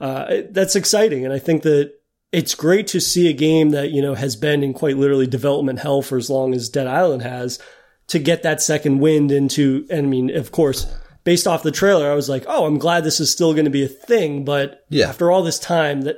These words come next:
Speaker 1: what does that really mean? But, you know, in obviously hearing from y-, you that people have had hands-on time with it and that's been positive, I think that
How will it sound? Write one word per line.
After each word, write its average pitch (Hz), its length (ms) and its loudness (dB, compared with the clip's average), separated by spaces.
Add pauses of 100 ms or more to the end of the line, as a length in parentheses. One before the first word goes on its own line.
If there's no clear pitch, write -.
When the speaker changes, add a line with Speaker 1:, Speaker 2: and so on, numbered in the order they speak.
Speaker 1:
what 143 320 -2
does 139 140 -2
that 147 200 -2
really 135 240 2
mean? 127 300 -2
But, 143 280 -4 (360)
you 156 120 -2
know, 127 280 -4
in 147 320 2 (340)
obviously 139 340 -4
hearing 156 240 2
from 143 180 -4
y-, 139 180 -6 (280)
you 170 340 4
that 151 420 -4
people 170 300 0
have 147 180 -4
had 143 320 -2
hands-on 147 400 0
time 143 260 -2
with 143 140 -2
it 151 60 0
and 131 80 -4
that's 135 220 -8
been 127 180 -6
positive, 127 720 -4 (360)
I 147 80 -10
think 151 200 -2
that 135 260 -2